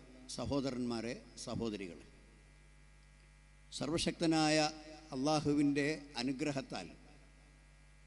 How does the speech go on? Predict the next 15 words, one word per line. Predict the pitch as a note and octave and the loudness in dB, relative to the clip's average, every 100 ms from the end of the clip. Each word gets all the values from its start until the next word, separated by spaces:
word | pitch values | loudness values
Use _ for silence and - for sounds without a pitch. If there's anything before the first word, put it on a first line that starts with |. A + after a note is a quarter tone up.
| - - - - | -20 -20 -14 -4
അവൻ്റെ | C3 C#3 C#3 | 0 0 0
സഹായവും | C3 C#3+ D#3 D#3+ D#3 D3+ D3+ C3+ | 0 2 4 6 6 4 2 0
തൗഫീക്കും | C#3 C#3+ D#3 D#3+ D3 | 4 4 4 4 4
കൊണ്ട് | D3 C3+ D3 - - - - - - - - - - - - - - C#3+ | 4 4 2 -4 -12 -18 -20 -20 -20 -20 -20 -20 -20 -20 -20 -20 -16 -6
വിസ്ഡം | - F#3 D#3+ | -2 4 6
ഇസ്ലാമിക് | D3 E3 D#3+ D#3 D#3 D3 | 6 6 6 6 6 4
ഓർഗനൈസേഷൻ | D3 D3+ C#3+ C3+ C#3+ D#3 C#3+ | 4 4 2 0 -2 2 2
സംഘടിപ്പിക്കുന്ന | C#3+ C#3+ C#3+ D3 D3+ - C#3+ C#3+ | 2 2 2 6 4 6 6 6
നാലാമത്തെ | C3 C#3 D3 D#3 D3+ - C#3+ - - - - - - - - - - - - - - - - - - - | 4 4 4 4 2 0 -2 -4 -16 -20 -20 -20 -20 -20 -20 -20 -20 -20 -20 -20 -20 -20 -20 -20 -8 8
ഫാമിലി | B2+ D3 D#3+ D#3 C#3 | 10 10 8 6 6
കോൺഫറൻസാണ് | C#3 D3 D#3 D3+ D3 C3+ C3 C#3 G#3+ - C#3 | 4 4 2 0 2 2 0 -2 -6 -6 -2
ഇവിടെ | C3 C3+ C3+ | 0 2 2
ഈ | C3 | 2
പയ്യോളിയിൽ | C3 B2 C3+ C3+ B2+ G#2+ - - - - | 2 4 6 6 4 0 -4 -16 -10 -2
നടക്കുന്നത്. | B2+ A#2 A2+ F2+ | -2 -2 -4 -6